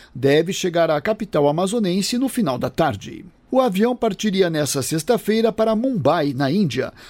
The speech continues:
para buscar dois milhões de doses da vacina da covid dezenove. É parte de um lote de importação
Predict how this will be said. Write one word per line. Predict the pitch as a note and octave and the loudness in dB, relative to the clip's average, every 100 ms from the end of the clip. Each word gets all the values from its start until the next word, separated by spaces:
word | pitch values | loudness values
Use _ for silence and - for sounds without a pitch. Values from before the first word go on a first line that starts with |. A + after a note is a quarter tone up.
| - | -2
para | A3+ A3 | 2 2
buscar | F#3+ - F3 E3+ | 0 -4 -4 -4
dois | D3 G#3 A3+ A3+ | 0 4 4 4
milhões | G#3 G#3+ F3 F#3+ | -2 0 0 0
de | F3+ | 0
doses | F#3 D#3+ E3+ F3+ F#3+ | 0 2 2 2 0
da | F#3+ | 0
vacina | G3+ G3 - F#3+ G3+ | 0 -2 -2 -4 0
da | G#3+ | 0
covid | B3+ A3 D3 F3 A#3 | 0 -2 0 -2 -2
dezenove. | D3+ A2+ A#2 D#3 F#2+ - - _ - | -2 0 2 2 0 -6 -20 _ -2
É | |
parte | F3 - C#3 D#3 F3+ | -2 0 0 0 -4
de | D#3+ | -4
um | F3+ | 0
lote | C#3+ C3 B2+ | 2 0 -2
de | C#3+ | -6
importação | D3 F3+ G#3 A3+ - A3+ | -2 -2 0 0 2 0